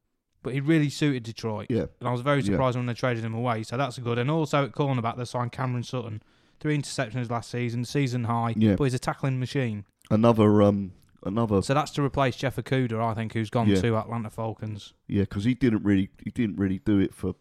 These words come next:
Speaker 2: for the Lions, did he, Okudah, really?
Speaker 1: No, he never really lived up to that first round pick.
Speaker 2: No,
Speaker 1: And it's such
Speaker 2: no.
Speaker 1: a shame 'cause he's a talented player.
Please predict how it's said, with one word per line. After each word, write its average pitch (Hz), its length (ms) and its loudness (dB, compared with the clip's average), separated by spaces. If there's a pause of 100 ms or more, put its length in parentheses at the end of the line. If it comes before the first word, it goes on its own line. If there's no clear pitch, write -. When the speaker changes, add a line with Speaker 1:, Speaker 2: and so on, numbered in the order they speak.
(140)
Speaker 2:
for - 160 -8
the 87 80 -6
Lions, 87 360 -4
did 95 140 -4
he, 92 120 -2
Okudah, 90 320 -6
really? 90 220 0
Speaker 1:
No, 143 200 6
he 156 60 0
never 170 220 -2
really 160 220 2
lived 143 180 0
up 143 120 -2
to - 60 -14
that 127 140 -4
first 127 260 -4
round 120 220 -4
pick. 117 140 2
Speaker 2:
No, 104 140 8
Speaker 1:
And 135 140 -4
it's 160 120 -4
such 196 140 -2
Speaker 2:
no. 185 60 4
Speaker 1:
a - 60 2
shame 156 260 2
'cause 135 140 -2
he's 147 120 -4
a 143 40 -14
talented 156 340 -4
player. 120 360 -6